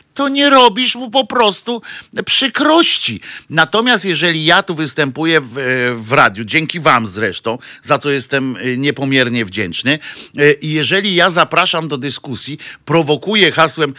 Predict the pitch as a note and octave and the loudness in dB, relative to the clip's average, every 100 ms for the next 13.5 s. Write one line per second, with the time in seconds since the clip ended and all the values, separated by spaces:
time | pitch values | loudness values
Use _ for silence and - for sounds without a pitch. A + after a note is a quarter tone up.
0 | - A#2+ C3 F3+ D#3+ B2+ C#3 A#2+ B2+ A#2 | -16 -4 0 0 0 -4 -4 -2 -2 -2
1 | - E3+ - D#3 B2+ - D#3+ G3 F3 C#3+ | -4 -4 -2 -4 -4 -6 0 0 0 -4
2 | C3+ C3 E3+ E3 - - F3+ E3+ B2+ C3 | -4 -2 0 0 -2 2 4 2 -2 -4
3 | C#3 C#3+ D#3 C#3+ - D#3+ C#3+ - - - | -2 0 0 -2 -2 -2 -2 -6 -14 -4
4 | - C3+ C3+ C3+ C3+ C3+ B2+ B2+ B2+ B2 | 2 4 4 0 -4 0 0 2 0 0
5 | B2 B2 B2 B2 B2 B2+ B2 B2+ A2+ C#3 | 0 -2 -2 -4 -4 -4 -4 -6 -4 -2
6 | C3 F3+ D#3+ - D3+ C3+ - - - A#2 | 2 2 0 -2 -4 -4 -8 -20 -6 -4
7 | A2+ B2 F#2+ A#2 D#3+ - G3 C#3+ B2+ A2+ | -2 -4 -6 0 0 2 2 2 2 0
8 | - D#2 - A#2 A2 C3+ C3 B2+ B2+ B2 | 0 -10 -12 -14 -8 -2 -2 0 0 0
9 | C3 B2 G#2+ C#3+ B2 G#2+ A#2 F#2+ G#2+ D#3 | 0 -2 -4 -4 -4 -2 -4 -4 -6 -8
10 | - - - F#3+ G3+ B3 C#4 - C4+ F#3+ | -10 -16 -2 0 0 -2 -2 0 0 2
11 | D#3+ D#3+ E3 G3+ C4+ F#3+ F3 E3+ E3+ F3+ | 2 2 2 2 2 0 -2 -2 0 0
12 | F3+ D3 C#3+ A#2 G2+ A2+ - A#3+ - C4 | 0 -2 -2 -2 -4 -8 -10 -8 -6 -4
13 | D4 B3 F#3 C3+ | 0 2 2 0